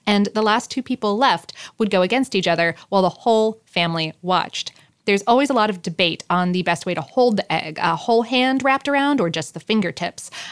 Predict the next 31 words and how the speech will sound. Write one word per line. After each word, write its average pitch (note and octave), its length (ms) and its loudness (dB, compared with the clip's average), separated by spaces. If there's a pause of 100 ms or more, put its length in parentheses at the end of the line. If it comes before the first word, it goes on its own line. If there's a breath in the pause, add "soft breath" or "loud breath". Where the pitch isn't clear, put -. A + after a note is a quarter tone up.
I'm A3+ 120 2
personally G3 600 0
on F#3 200 0
team F#3+ 240 -2
whole F#3 380 -2
hand, F3+ 500 -2 (200 loud breath)
and G#3 100 0
my F#3+ 100 2
strategy A#3+ 600 -2
is - 120 -8
to - 60 -16
try B3 160 0
to B3+ 60 -4
figure A3 240 -2
out E3+ 160 2
which B3 260 -2
end A#3+ 200 2
has - 180 -4
the - 200 -10
air C4+ 140 2
pocket E3+ 400 -2
in E3+ 100 0
it E3+ 160 -2 (240 loud breath)
and G3+ 120 4
get G#3 180 0
that D4 240 2
end F3 380 0 (240)
out F#3+ 160 2
of D#3+ 80 -12
the E3+ 80 -4
way. F3 460 -4